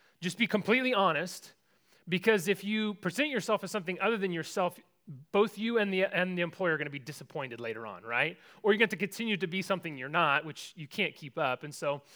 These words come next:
I've always had that philosophy from, from, from early on. And so I decided, you know, I'm gonna be as honest as possible. And if they decide, "You know what? You're messed up, dude. You shouldn't plant a church," then I'm gonna take that as, you know, "I guess I shouldn't."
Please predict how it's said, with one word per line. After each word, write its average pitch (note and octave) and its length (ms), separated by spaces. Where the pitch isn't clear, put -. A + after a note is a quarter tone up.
I've E3 120
always B3+ 200
had G#3+ 160
that F3 220
philosophy D#3+ 640
from, C#3 400
from, D3 340
from B2 300
early F3+ 280
on. C3+ 300
And C#3+ 140
so - 100
I B2+ 60
decided, C#3 300
you D3+ 60
know, E3+ 60
I'm F3 60
gonna E3+ 100
be C#3+ 140
as - 160
honest A3 300
as G3 100
possible. C#3 640
And F#3+ 320
if A#3+ 240
they A#3+ 240
decide, G3+ 520
"You F#3+ 100
know F#3+ 220
what? G3+ 320
You're C#3+ 240
messed E3+ 320
up, F#3 160
dude. C3+ 300
You C#3+ 140
shouldn't G3+ 300
plant F#3 220
a C3+ 40
church," F#3 360
then F#3+ 140
I'm B3 140
gonna D4 160
take - 280
that G3+ 260
as, F3 420
you E3+ 140
know, F3+ 240
"I B2+ 60
guess C3+ 320
I G3+ 60
shouldn't." C#4 500